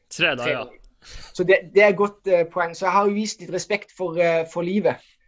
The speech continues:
Speaker 2: Eh, jeg har jo hatt med meg P C-en og gjort alt klart til, på fødestua. Men jeg har, jeg har valgt å, eh, eh, jeg har avstått fra å, å, å, å sende ut på e-post da,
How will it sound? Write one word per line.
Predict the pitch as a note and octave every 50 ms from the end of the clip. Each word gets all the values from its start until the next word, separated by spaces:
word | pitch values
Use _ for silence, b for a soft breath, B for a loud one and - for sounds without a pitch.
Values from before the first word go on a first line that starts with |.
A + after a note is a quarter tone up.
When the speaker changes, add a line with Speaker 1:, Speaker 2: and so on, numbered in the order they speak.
| b b b _ _ -
Speaker 2:
Eh, | D#3+ D#3 D#3 D#3 D#3 D#3 D#3 D#3
jeg | D#3 D#3+ D#3 - F3+
har | G3 G#3+ G#3+
jo | G3 F3+
hatt | F#3 F3 - -
med | F#3 F#3 G3 F#3+
meg | F3+ -
P | F3 E3 D#3+
C-en | - - F#3+ F3 E3+ D#3+
og | D3+ D3+ D3+ D#3 D3+
gjort | E3 D#3+ - E3+ E3
alt | F3 E3+ -
klart | - F3 F#3 G3 F3+ - _ - - -
til, | F3+ E3 D#3+ D#3+ D#3+ D#3 D3+ D3+ -
på | - - E3+ E3+ E3 E3 -
fødestua. | D#3 D#3+ D#3+ D#3+ - - F#3+ F#3 E3+ C#3+ - - _ _ _ _ _ -
Men | - E3+ E3+ F3+
jeg | F#3+
har, | F#3+ - - _ _ _ - F#3+
jeg | G3 G3 -
har | - G3+ G#3 A3 G#3+ G3+ E3+ - - _ _ _ _ - D#3+
valgt | E3+ F3+ F#3+ F#3 - - - _ - - -
å, | E3+ E3 E3+ E3 E3 E3 - -
eh, | D#3+ D#3+ D#3 D#3+ D#3+ D3+ D3+ D3 - E3+ E3
eh, | D#3+ D#3+ - - - b b b b b b b b _ _ _ _ -
jeg | E3 D#3+
har | D#3 F#3 G3
avstått | G3+ G3 - - _ - F3+ E3 E3+ - -
fra | - D#3 D#3 D3+ D3
å, | D3+ D3+
å, | D3+ D#3+ D#3+ E3 D3+ D3
å, | D#3+ E3 D#3+ D3+ D3 D3 D3 D3 C#3+ - E3
å | D3+ C#3
sende | - - D#3+ D3 D3 C#3+ D3+
ut | F3 F3 - -
på | C#3+ C3+
e-post | C3+ - D3+ C#3+ -
da, | -